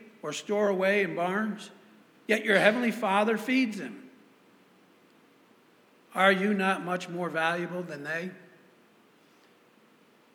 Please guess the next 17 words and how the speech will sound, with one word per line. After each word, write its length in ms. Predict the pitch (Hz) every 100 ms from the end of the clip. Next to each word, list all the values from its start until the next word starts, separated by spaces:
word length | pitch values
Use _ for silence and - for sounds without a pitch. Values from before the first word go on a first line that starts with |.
| _ -
Can 220 | 214 208
any 320 | 220 247 254
one 380 | 214 180 220 233
of 160 | 190 165
you, 320 | 135 110 107 - -
by 160 | 165 170
worrying, 640 | 180 214 170 127 110 107 -
add 260 | 185 175 160
a 80 | 151
single 420 | - 202 196 208
hour 440 | 185 160 135 123 127 - - - _ _ -
to 80 |
your 140 | 180 147
life?" 260 | 147 135 - - - _ _ _ _ _ _ _ _ _ _ _ _ _ _ _ _ _ _ _ _ _ _ _ _ _ _ _ _ _ _ _ _ _ _ _ _ _ _ _ -
Here, 240 | 185 196
Jesus' 460 | - 190 190 185 180
emphasis 560 | 170 - - 123 -